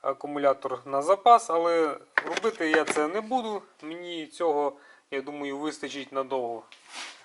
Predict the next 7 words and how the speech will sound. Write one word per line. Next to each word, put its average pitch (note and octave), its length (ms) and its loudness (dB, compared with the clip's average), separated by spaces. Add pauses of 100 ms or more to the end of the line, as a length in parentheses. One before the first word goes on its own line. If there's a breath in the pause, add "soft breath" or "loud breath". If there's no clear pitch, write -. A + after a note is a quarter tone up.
(120 loud breath)
У D#3 40 -4
мене D3+ 200 -2
є C#3 260 -2 (100)
ще - 280 -2
ось B2+ 260 0 (180)
китайська C#3 640 2 (540 soft breath)
Makita G3 640 2